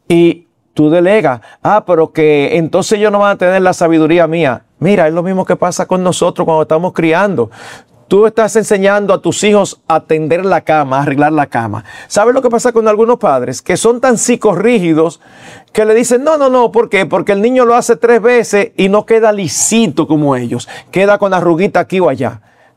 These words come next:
No importa, no importa, es más importante que aprendan. Entonces, en ese sentido, nosotros tenemos que aprender a parar, nosotros tenemos que aprender a delegar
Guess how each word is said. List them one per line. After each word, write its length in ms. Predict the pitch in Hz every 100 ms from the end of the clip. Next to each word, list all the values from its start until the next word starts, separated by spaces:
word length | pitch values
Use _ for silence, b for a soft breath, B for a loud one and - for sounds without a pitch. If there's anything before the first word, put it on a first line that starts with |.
| -
No 140 | 143
importa, 1000 | 185 170 - 185 202 175 147 - 117 107 B B B
no 80 | 180
importa, 480 | 175 190 202 160
es 140 | 165 180
más 200 | 196 214
importante 640 | 196 180 - 175 180 175
que 120 | -
aprendan. 680 | 143 110 151 165 160 117 113 - B B B
Entonces, 420 | 165 214 208 196
en 100 | 190
ese 160 | 226
sentido, 400 | 262 214 196 208
nosotros 300 | 170 156 220
tenemos 260 | 214 202 202
que 80 | 196
aprender 400 | 165 165 165 165
a 120 | 147
parar, 520 | - 151 147 165 165 B B B
nosotros 360 | 156 190 185 214
tenemos 400 | 196 180 196 175
que 100 | 180
aprender 500 | - 156 147 175 -
a 140 | 170 156
delegar 760 | 156 147 143 147 156 139 139